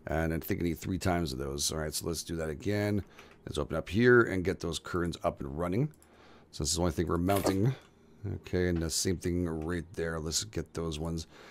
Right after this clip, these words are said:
over here done. I guess I could have picked another color.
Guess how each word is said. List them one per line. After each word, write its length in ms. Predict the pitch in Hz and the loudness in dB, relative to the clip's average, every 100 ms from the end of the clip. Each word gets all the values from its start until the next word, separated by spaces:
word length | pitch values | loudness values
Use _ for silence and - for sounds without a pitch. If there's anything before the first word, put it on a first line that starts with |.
| - - - | -20 -20 4
over 160 | 156 143 | 8 8
here 300 | 107 120 107 | 10 10 8
done. 240 | 87 90 | 6 2
I 60 | 87 | 4
guess 200 | 147 165 | 4 6
I 40 | |
could 100 | 143 | 8
have 200 | 123 - | 6 6
picked 220 | - 147 98 | 0 0 0
another 440 | 90 92 123 131 | 0 2 4 4
color. 500 | - 139 151 175 | 4 2 6 6